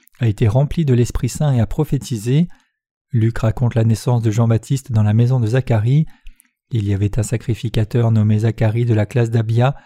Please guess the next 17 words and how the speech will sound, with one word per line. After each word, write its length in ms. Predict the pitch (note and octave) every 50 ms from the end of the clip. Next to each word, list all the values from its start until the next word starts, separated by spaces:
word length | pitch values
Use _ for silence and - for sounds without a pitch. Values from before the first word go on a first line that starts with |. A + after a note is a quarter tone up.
| _ _ _ _ _ _ _ _ _ -
D'une 260 | - G#2+ G2+ G#2 G2+ G2
providence 580 | - - G#2+ A2 A2 G#2 A#2 A#2 A2+ - B2
spéciale 460 | A2+ - - A#2+ - - - B2 A#2
de 100 | A2+ A#2+
Dieu, 300 | A2+ A#2 A#2+ C3 C#3 C#3 - - - - _ _ _ _ _ -
Jean-Baptiste, 640 | B2 A#2 C3 C3+ D3 D3 - - E3 D3+ - -
le 80 | C#3+ C3+
représentant 600 | C3+ C3+ C3 - C#3 C3 C3 B2+ - D#3+ D#3 D3
de 120 | B2+ A#2
l'humanité, 580 | A2+ B2+ D3 D#3 D3 C3+ B2+ A#2 - D#3+ D3+ B2
est 60 | A#2
né 140 | B2+ D3 C#3
de 120 | A#2 A2
Zacharie, 540 | A2 C#3 C#3 - - A#2 A2+ B2 D3+ F3+ F3 - - _ _ _ -
le 140 | - A#2 G#2+
descendant 420 | A2 A2+ - - A2+ A2+ C3 C#3
d'Aaron. 580 | C3 B2 A#2 A2+ G#2 G2+ G2 A#2 B2 C3+ D3